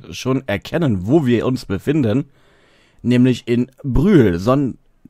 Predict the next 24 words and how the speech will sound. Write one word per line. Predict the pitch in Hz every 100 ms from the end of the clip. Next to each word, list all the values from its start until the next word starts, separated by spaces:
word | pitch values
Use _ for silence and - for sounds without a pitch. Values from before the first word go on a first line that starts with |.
| _ -
ja, | 67 73
nicht | 78 78
sondern, | 95 101 67 - _ _ _ _ _ _ _ _ _ _ _ _ _ _ _ _ _ _ _ -
im | 107 90
Phantasialand | 85 92 87 151 175 110 92 80 78 -
Brühl. | 107 131 180 113 160 - _ _ _ _ _ _ _ _ 539 453 330 262 240 220 _ _ _ -
Und | 117 110 107 104 - - - _ _ _
ja, | 170 110 95
es | 92
ist | 107 127
einer | 147
der | 135 143 139 139
wohl | 95 107 139 143 -
schönsten | - - 180 226 - 101 90
Freizeitparks | - 95 92 101 95 92 -
in | 92
Deutschland. | 95 120 120 151 - - -
Letztes | - 85 82
Jahr | 98 90 92 - _ -
zum | - 113 98
besten | 113 - - 101
Freizeitpark | - 90 90 92 87
Deutschlands | 95 85 92 -
auch | 90 78